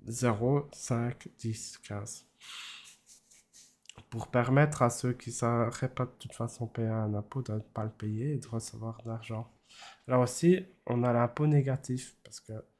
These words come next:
là, ce que les diagrammes ne montrent pas, c'est que, ben, moi, j'ai pris les bébés qui travaillent à quarante mille euros, les vieux qui travaillent à ma-, quarante mille euros, les handicapés mentaux qui travaillent pour quarante mille euros par an.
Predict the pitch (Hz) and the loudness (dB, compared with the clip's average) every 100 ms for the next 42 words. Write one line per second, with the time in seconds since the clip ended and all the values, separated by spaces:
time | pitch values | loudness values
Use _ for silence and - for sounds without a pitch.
0 | _ _ _ _ - 127 139 - 123 120 | _ _ _ _ -4 0 0 0 0 2
1 | 117 123 120 117 120 113 110 110 - 165 | 2 0 0 0 0 2 2 0 0 0
2 | 170 - - 113 107 113 113 123 127 123 | 0 -6 -10 -14 -10 -6 -4 -4 -4 -8
3 | - - 123 123 120 117 113 110 143 165 | -8 -8 -4 -4 -4 -4 -2 0 0 -2
4 | - 170 165 156 156 160 156 160 165 - | -6 -8 -6 -4 -4 -4 -4 -6 -10 -8
5 | 147 151 151 156 151 147 151 160 160 - | -4 -4 -2 -4 -4 -6 -6 -6 -10 -20
6 | - _ _ 127 113 110 107 131 156 170 | -20 _ _ -8 -8 -8 -8 -8 -12 -16
7 | - 160 160 160 160 165 - 151 151 151 | -8 -6 -4 -6 -8 -10 -8 -6 -6 -8
8 | 151 147 147 156 147 123 120 120 - 117 | -4 -6 -6 -10 -10 -12 -12 -14 -16 -18
9 | 113 117 113 104 - 139 151 _ - 151 | -14 -12 -12 -14 -14 -12 -12 _ -14 -12
10 | 151 151 143 - 143 143 - 139 139 143 | -12 -16 -20 -16 -14 -12 -10 -8 -8 -8
11 | 139 139 139 147 151 | -12 -12 -8 -10 -10